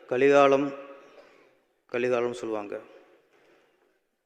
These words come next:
அஹ், கலிகாலத்துல வந்து நல்லவங்களுக்கு காலம் இல்லைன்னு சொல்லுவாங்க. அது எப்போ நம்பினோம்னா,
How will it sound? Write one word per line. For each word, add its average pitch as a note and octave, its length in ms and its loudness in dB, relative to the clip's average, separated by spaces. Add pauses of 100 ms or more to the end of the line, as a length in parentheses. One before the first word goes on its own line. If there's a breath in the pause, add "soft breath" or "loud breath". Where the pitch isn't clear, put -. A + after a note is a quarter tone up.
(460)
அஹ், A#2+ 240 -6
கலிகாலத்துல C3+ 460 6
வந்து B2 180 2
நல்லவங்களுக்கு B2 720 0
காலம் A#2+ 340 0
இல்லைன்னு A2+ 200 -8
சொல்லுவாங்க. G#2 360 -8 (2000)
அது A#2+ 120 -12
எப்போ B2+ 260 6
நம்பினோம்னா, C#3 500 4